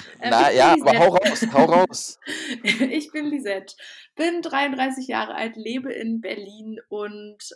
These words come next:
Speaker 1: ähm, bin im Online-Marketing zu Hause und das jetzt tatsächlich schon,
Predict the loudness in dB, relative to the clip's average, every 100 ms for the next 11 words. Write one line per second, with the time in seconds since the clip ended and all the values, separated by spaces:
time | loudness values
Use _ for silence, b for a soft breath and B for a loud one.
0 | _ -12 -12 -12 -10 -10 -6 -6 -6 -8
1 | -6 -6 -4 -6 -8 -14 -14 -16 -16 -12
2 | -10 -10 -10 -12 -14 -14 -14 -14 -18 -16
3 | -16 -12 -12 -12 -12 -12 -12 -10 -8 -6
4 | -6 -8